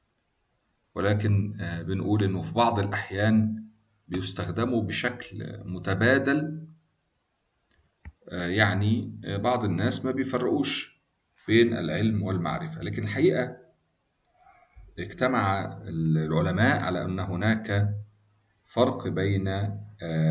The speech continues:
العلم والمعرفة. طيب، الفرق الأساسي بين العلم والمعرفة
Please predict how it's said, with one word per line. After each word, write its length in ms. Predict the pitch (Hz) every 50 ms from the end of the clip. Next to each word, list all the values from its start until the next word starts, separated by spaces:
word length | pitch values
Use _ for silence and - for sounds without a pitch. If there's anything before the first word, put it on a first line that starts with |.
| 80 80 78 78 - - -
العلم 640 | - 76 80 92 101 104 104 101 101 107 53 - - - - - - - _ _ _ _ _ _ _ _ _ _ _ _ _ -
والمعرفة. 1120 | 87 92 95 95 95 95 95 - - - - - 101 101 90 80 73 80 - - - - - - - - - - _ _ _ _ _ _ _ _ _ _ _ _ _ _ _ _ _ _ _ _ _ _ _ _ _ _ _ _ _ _
طيب، 280 | - 78 - - - - - - - - - _ _ _ _ _ _ _ _ -
الفرق 340 | 95 - - 165 160 - 170
الأساسي 720 | 165 - 113 110 - - 131 156 151 - 147 143 139 -
بين 460 | - - - 95 107 117 120 113 110
العلم 500 | 104 92 87 95 110 117 110 101 82 80
والمعرفة 760 | 80 80 78 78 80 80 80 80 80 - 120 117 - -